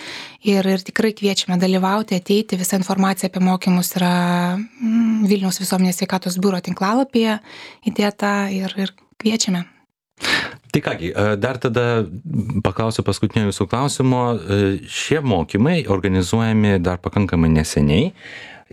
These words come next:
Speaker 2: Ar tie lektoriai, kurie juos veda, ar galima, na, prisidėti ir į šitą kategoriją? Galbūt yra žmonių, kurie norėtų, na, plėsti tinklą ir tapti taip pat lektoriais, kurie galėtų kitiems žmonėms pasakoti, kaip reikėtų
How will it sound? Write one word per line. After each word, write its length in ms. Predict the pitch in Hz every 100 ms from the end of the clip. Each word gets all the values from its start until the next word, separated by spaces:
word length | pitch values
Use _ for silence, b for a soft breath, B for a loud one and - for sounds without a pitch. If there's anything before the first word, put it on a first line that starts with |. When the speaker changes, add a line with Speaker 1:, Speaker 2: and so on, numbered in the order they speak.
| _ _
Speaker 2:
Ar 300 | 117 123 120
tie 240 | - 180
lektoriai, 560 | 196 139 120 - 92 78
kurie 200 | 90 92
juos 240 | 90 80 85
veda, 380 | 76 69 67 - -
ar 160 | 85
galima, 540 | 85 101 110 104 101 95
na, 160 | 92
prisidėti 640 | 87 95 - 90 95 92 92
ir 140 | 85
į 40 | 82
šitą 220 | - - -
kategoriją? 480 | 85 76 71 69 69
Galbūt 240 | 78 113 101
yra 80 | 90
žmonių, 260 | 90 107 104
kurie 160 | 95
norėtų, 480 | 87 85 87 - 80
na, 140 | 80 76 B B B _ _ _ -
plėsti 320 | 95 104 98
tinklą 460 | 87 85 82 90 85
ir 140 | 87
tapti 240 | 90 85 85
taip 140 | 85
pat 100 | 92
lektoriais, 320 | 87 85 87
kurie 160 | - 82 87
galėtų 320 | 80 85 78
kitiems 320 | - 120 110
žmonėms 240 | 80 78 73
pasakoti, 480 | 80 - 80 78 -
kaip 200 | 80 -
reikėtų 480 | 76 82 78 76